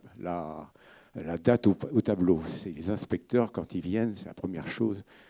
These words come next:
Le mec, il n'a pas écrit la date au tableau, donc c'est un mauvais prof. Et ce jour-là, j'y ai pensé, j'ai écrit la date au tableau, mais je l'ai oubliée, hein, mais je pourrais la retrouver. Et donc j'ai dit à mes élèves, eh bien aujourd'hui,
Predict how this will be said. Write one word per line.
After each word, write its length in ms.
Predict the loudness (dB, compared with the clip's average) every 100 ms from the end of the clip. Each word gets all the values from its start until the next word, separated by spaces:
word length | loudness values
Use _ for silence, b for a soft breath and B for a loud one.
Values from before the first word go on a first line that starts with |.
| b -6
Le 180 | 0
mec, 300 | 4 4 4
il 60 | 2
n'a 100 | 0
pas 160 | 0 -2
écrit 240 | -2 -2
la 140 | 0
date 240 | 2 2 0
au 40 |
tableau, 480 | 0 0 2 0 0 -6 -20 b b b b
donc 220 | -4 -4
c'est 120 | -2 -2
un 100 | 2
mauvais 320 | 2 0 -4
prof. 300 | -4 -6 -6 -12 -14 -20 _ b b b b 0
Et 60 |
ce 220 | 8 10
jour-là, 420 | 12 12 12 10 8
j'y 200 | 4 2
ai 20 |
pensé, 440 | 2 -2 2 4
j'ai 140 | 4 2
écrit 260 | 0 0
la 120 | 0
date 320 | 0 -2 4 4
au 40 |
tableau, 360 | 4 2 6 6
mais 100 | 6
je 140 | 0
l'ai 60 | 0
oubliée, 440 | 0 -2 -2 -2
hein, 80 | -4
mais 160 | -10 -12 _ -10
je 100 | -4
pourrais 160 | -4
la 80 | -4
retrouver. 480 | -8 -2 0 0 -4 b b b b b b b _
Et 100 | 2
donc 220 | 4 4 2
j'ai 180 | 0
dit 160 | 2 2
à 60 | 2
mes 200 | 2 2
élèves, 280 | 4 6
eh 60 | 6
bien 220 | 6 0
aujourd'hui, 540 | -4 -4 -4 0 2